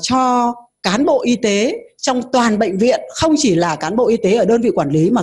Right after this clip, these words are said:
toàn bệnh viện, à, điều dưỡng, bác sĩ, kỹ thuật viên, dược sĩ, à, đều lên để gì ạ?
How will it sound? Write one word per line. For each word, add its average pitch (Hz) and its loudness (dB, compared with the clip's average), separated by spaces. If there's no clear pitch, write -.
toàn 202 2
bệnh 196 -2
viện, 220 0
à, 175 -4
điều 214 4
dưỡng, 233 0
bác 294 -2
sĩ, 277 0
kỹ 294 2
thuật 269 0
viên, 247 2
dược 202 0
sĩ, 269 0
à, 190 -6
đều 196 0
lên 233 0
để 151 0
gì 160 0
ạ? 160 0